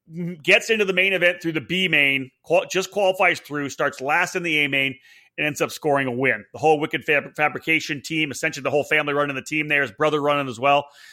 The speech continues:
But yeah, Kyle winning the, uh, the B K twelve Unlimited All-Stars dirt race as well at the s-, indoor track in Salem. This guy,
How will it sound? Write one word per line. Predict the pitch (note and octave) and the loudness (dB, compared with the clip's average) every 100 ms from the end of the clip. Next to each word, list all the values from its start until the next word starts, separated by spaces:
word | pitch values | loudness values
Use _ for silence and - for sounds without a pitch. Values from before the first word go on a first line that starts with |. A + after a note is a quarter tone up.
| - _ | -20 _
But | C#3+ C#3+ | 0 2
yeah, | E3 B2+ | 2 2
Kyle | - F3 E3 | 4 6 6
winning | D3 D#3+ D3+ | 4 2 2
the, | C#3 C3+ | 2 2
uh, | C3 - | 2 -2
the | A2+ | -6
B | D3 F3 | -6 -6
K | - D#3 D#3+ | -2 0 0
twelve | D#3 - D#3 D3+ C#3 - _ _ _ F#3 | -2 -2 2 2 0 -6 _ _ _ 2
Unlimited | G3+ G3+ G3 F#3 | 2 2 2 2
All-Stars | F3+ D#3+ D#3+ E3 C#3 | 2 2 4 2 0
dirt | A2+ D3+ E3 | 0 -2 0
race | C3 A#2 - - | -2 -2 -6 -8
as | B2+ | -6
well | B2 C#3 A2+ A#2 C#3 | 2 2 2 -4 -4
at | B2 | -4
the | B2+ | -6
s-, | - | -6
indoor | F3 D3 | -2 0
track | C#3 D3 C3+ | 0 2 0
in | B2+ | 0
Salem. | - C#3 A#2 G#2+ _ - | 0 0 0 -4 _ -14
This | - | 0
guy, | G#3 F#3 F3+ | 4 6 4